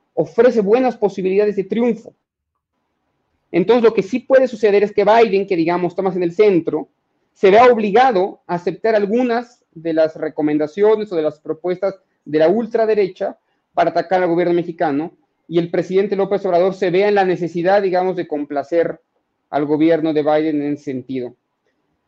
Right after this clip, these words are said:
Así como veo que la, una posible invasión está, está, está fuera, digamos, del escenario, sí está en el escenario el que Biden acepte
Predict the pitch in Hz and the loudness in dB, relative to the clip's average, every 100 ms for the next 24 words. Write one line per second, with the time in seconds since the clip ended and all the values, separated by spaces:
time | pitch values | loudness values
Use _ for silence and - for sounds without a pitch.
0 | _ _ - 208 285 311 285 233 233 247 | _ _ -4 0 0 0 2 4 4 4
1 | 214 202 226 226 175 165 233 214 202 185 | 2 2 0 0 -2 -2 -2 0 0 2
2 | 160 135 185 196 196 175 175 175 170 160 | 0 0 2 4 4 0 2 2 2 0
3 | 160 156 175 - 196 202 185 160 160 160 | -4 -2 -2 0 2 4 2 2 2 0
4 | 160 160 160 180 180 175 175 202 - _ | -2 -2 -2 -2 -2 0 0 -2 -6 _
5 | _ _ _ 240 254 247 - 233 226 214 | _ _ _ 0 2 0 0 0 0 -2
6 | 208 214 208 202 180 185 208 - _ - | 0 -2 0 0 0 0 0 -4 _ -8
7 | 175 165 - 170 185 202 202 196 190 247 | -6 -4 -4 0 2 2 2 -2 -2 0
8 | 220 - - 170 | 0 -2 -10 -10